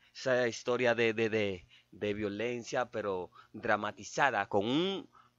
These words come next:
punto exacto de, de, de, de armonía, de gusto, que es lo que narra. Dice que uno conocido como el Calvo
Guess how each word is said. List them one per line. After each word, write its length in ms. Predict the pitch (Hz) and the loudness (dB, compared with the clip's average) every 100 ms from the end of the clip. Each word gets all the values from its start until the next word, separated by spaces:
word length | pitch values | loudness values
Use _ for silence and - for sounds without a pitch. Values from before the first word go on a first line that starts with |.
| _ _ _ _ | _ _ _ _
punto 440 | - 196 202 196 185 | 10 12 12 10 10
exacto 640 | 139 - 180 170 - 123 | 8 4 10 10 10 -4
de, 160 | 113 107 | -2 -2
de, 220 | 107 104 | 0 0
de, 400 | 104 104 95 87 | 4 4 4 0
de 240 | - 98 110 | -6 4 6
armonía, 540 | 110 107 120 123 98 | 6 0 -2 -4 -4
de 100 | 98 | -6
gusto, 420 | 95 120 - - _ _ _ _ _ _ _ _ _ _ _ - | -6 -8 -10 -18 _ _ _ _ _ _ _ _ _ _ _ -2
que 140 | 117 | 0
es 40 | 113 | 2
lo 140 | 120 | 2
que 400 | 135 131 123 - | 4 4 4 0
narra. 540 | 123 143 123 95 107 _ _ - - - _ | -2 2 2 2 -8 _ _ -20 -20 -20 _
Dice 580 | 139 220 185 - 160 - _ _ _ _ _ - _ _ | 6 8 8 4 2 2 _ _ _ _ _ -20 _ _
que 120 | - | 2
uno 280 | 123 165 220 | 4 6 6
conocido 600 | 226 208 170 165 165 175 | 6 6 2 -2 -2 -2
como 320 | - 127 113 101 | 0 -2 -2 -6
el 160 | 90 | -6
Calvo 520 | - 156 117 107 143 | 6 6 6 -2 -10